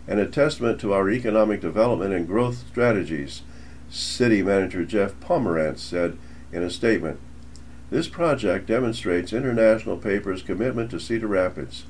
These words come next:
We are proud to support their investment and look forward to the positive impact it will have on our community."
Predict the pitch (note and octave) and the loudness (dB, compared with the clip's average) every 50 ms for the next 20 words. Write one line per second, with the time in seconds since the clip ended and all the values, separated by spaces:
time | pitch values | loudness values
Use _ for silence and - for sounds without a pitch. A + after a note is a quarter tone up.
0 | - - - - - - - - - - E2+ E2+ - - B2 B2+ C3 C3 C3+ C3 | -16 -16 -16 -16 -16 -16 -16 -10 -6 -4 -4 -4 -2 0 2 2 2 2 0 -2
1 | B2 B2 A#2 A#2+ - B2+ B2 A#2+ A#2 A#2 G2+ F#2 F#2 F2 E2 G#2 G#2+ A2+ A#2+ A#2+ | -4 -4 -6 -4 -2 0 0 0 0 0 -2 -2 -2 -2 0 2 2 2 2 0
2 | - E2+ D#2+ D#2 - - - - - - - - - E2+ F#2 F#2+ A2+ C#3+ C#3+ D3 | -4 -6 -6 -6 -8 -12 -16 -16 -16 -16 -16 -6 -2 -2 0 2 2 2 0 -2
3 | - - D3 D#3 C#3 A#2 G2+ F#2+ - G#2+ F#2 F#2 F2 - - A#2 C3 C#3 C3 B2 | -4 -2 0 0 2 2 0 0 -2 -4 -4 -4 -4 -4 0 2 2 2 2 0
4 | B2 A#2+ A2 A2 G#2 G#2+ G2+ - G#2 F2 F2 E2+ - F2 F2 E2+ E2+ F#2 A2 G#2+ | -2 -2 0 0 0 0 -2 -2 -2 -2 -2 -2 -4 -4 -4 -4 -4 -2 0 0
5 | G#2+ G#2 F#2+ E2 E2 F2 F2+ F2+ - - F2 F2+ F2+ F2 E2 D2+ C#2 C2+ C2 | 0 0 0 0 0 0 -2 -2 -6 -6 -4 -2 -2 -2 -2 -2 -4 -6 -8